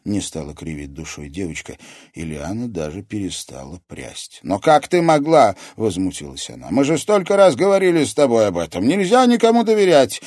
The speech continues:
«Ей можно. Она хорошая. Я сразу это поняла. Сначала, когда я увидела темный гламор, решила, что она зло,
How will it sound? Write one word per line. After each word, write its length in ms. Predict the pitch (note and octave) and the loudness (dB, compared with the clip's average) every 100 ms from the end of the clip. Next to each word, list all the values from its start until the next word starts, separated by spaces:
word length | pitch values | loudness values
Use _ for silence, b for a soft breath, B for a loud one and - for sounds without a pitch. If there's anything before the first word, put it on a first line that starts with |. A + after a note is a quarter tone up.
| B | B
«Ей 220 | - A#2+ F3 | -8 -4 0
можно. 480 | E3+ C#3+ B2+ B2+ C3 B B | 0 -2 -4 -10 -12 B B
Она 220 | G#2+ C3+ | -2 -2
хорошая. 760 | D#3+ D#3+ B2 E2 - - D#2+ B B - | 0 -2 -2 -6 -10 -14 -16 B B -8
Я 140 | G2+ | -8
сразу 380 | - D#2+ G#2 C3+ | -6 -8 -6 -6
это 160 | C3+ | -8
поняла. 440 | - A2+ F#2 D2+ C#2 B B | -10 -6 -6 -8 -12 B B
Сначала, 480 | - G#2+ - D3+ F3 | -8 -6 -4 -6 -4
когда 260 | A2+ F2+ | -8 -6
я 140 | F2 E2 | -6 -6
увидела 400 | F#2 A2+ G#2 F#2 | -6 -6 -8 -8
темный 360 | A#2 G#2+ G2+ | -8 -6 -6
гламор, 480 | F2+ F2 F#2+ C#3 C3 | -4 -4 -2 -2 -4
решила, 380 | G2+ - A#2 A#2 | -6 -8 -8 -8
что 220 | - A#2+ | -6 -4
она 260 | A#2+ B2 B2 | -2 -2 -2
зло, 360 | A#2+ D3+ A3 | -2 -2 -2